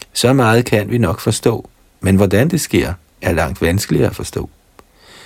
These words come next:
Vi forstår ikke engang, hvordan vores legemsfunktioner systematisk finder sted. Kroppen er et lille univers, og når vi end ikke begriber, hvordan tingene sker i dette lille univers, hvordan kan vi da forstå tingene i det større?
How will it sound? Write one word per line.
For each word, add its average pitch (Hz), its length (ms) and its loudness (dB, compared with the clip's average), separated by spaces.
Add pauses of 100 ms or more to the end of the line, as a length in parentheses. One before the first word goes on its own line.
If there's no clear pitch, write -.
(800)
Vi 165 160 4
forstår 147 560 2
ikke 117 200 2
engang, 120 260 2
hvordan 107 360 4
vores 107 280 4
legemsfunktioner 92 1300 2
systematisk - 840 -4
finder 78 200 -4
sted. 80 300 -2 (1300)
Kroppen 82 380 0
er 95 100 4
et 85 120 -2
lille 98 320 6
univers, 120 640 2
og - 120 -2
når 92 160 6
vi 107 240 4
end 107 100 4
ikke 110 180 4
begriber, 101 580 2
hvordan 90 460 2
tingene 95 440 0
sker - 320 0
i 85 100 -2
dette 90 400 0
lille 95 460 4
univers, 110 600 2
hvordan 87 300 -2
kan 131 100 2
vi 127 60 4
da 110 100 4
forstå 98 400 0
tingene 90 380 -2
i 85 60 -2
det 98 160 -2
større? 101 400 0